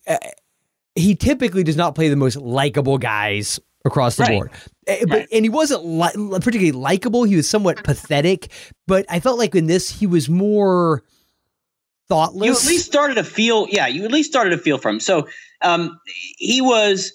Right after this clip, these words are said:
Speaker 2: maybe misguided or
Speaker 1: I would
Speaker 2: as
Speaker 1: say
Speaker 2: a
Speaker 1: thoughtless. Like, he was a thoughtless husband, whereas I felt like she was intentionally vicious at times. He was
Speaker 2: Yes,
Speaker 1: just very
Speaker 2: yes.
Speaker 1: thoughtless and just a jackass.
Speaker 2: Yeah,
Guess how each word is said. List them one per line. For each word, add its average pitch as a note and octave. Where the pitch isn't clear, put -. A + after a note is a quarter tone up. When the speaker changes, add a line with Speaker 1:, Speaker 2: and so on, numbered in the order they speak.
Speaker 2:
maybe G#3
misguided F3
or C3
Speaker 1:
I C3+
would G4
Speaker 2:
as -
Speaker 1:
say E4+
Speaker 2:
a -
Speaker 1:
thoughtless. B2+
Like, F#3
he A3
was A#3
a G3+
thoughtless G#3
husband, G#3+
whereas G3+
I F#3
felt B3
like -
she -
was G3+
intentionally C#3+
vicious C3
at G#2+
times. G2+
He A#3+
was A#3+
Speaker 2:
Yes, -
Speaker 1:
just F#3+
very F3
Speaker 2:
yes. -
Speaker 1:
thoughtless E3
and C#3+
just -
a B2
jackass. -
Speaker 2:
Yeah, -